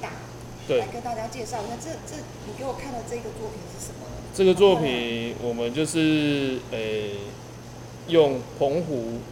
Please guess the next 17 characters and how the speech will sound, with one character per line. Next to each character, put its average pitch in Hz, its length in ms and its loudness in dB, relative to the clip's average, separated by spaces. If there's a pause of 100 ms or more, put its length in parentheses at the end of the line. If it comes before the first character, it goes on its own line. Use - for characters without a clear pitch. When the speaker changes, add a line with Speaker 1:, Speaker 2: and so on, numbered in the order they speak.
(260)
Speaker 2:
下 143 180 -2
去 135 340 0
发 135 220 0
想 131 180 -6 (120)
的 110 100 0
一 113 100 -4
个， 120 80 -2 (280)
一 120 80 -6
个 127 120 -2
料 123 180 2
理， 101 80 -2 (100)
因 139 100 -2
为 156 60 4
它 160 160 2
是 147 400 0 (140)
菊 120 220 -6
岛 98 240 -2